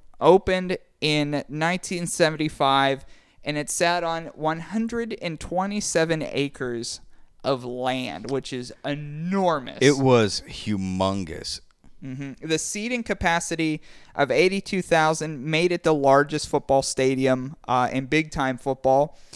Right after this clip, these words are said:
Speaker 1: It was the home of the Detroit Lions between nineteen seventy-five and two thousand one.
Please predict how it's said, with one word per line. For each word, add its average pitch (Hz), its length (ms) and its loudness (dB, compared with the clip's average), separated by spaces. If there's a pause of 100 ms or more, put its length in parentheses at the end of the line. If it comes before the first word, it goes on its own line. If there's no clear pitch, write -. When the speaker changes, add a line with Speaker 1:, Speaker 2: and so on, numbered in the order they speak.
(180)
Speaker 1:
It 165 100 2
was 165 180 2
the 156 120 2
home 175 220 4
of 180 100 -4
the 175 100 2
Detroit 160 400 4
Lions 156 420 -2
between 143 400 -8
nineteen 143 420 -6
seventy-five 175 840 2 (100)
and 170 280 -4
two 139 220 -4
thousand 131 580 -6
one. 175 420 0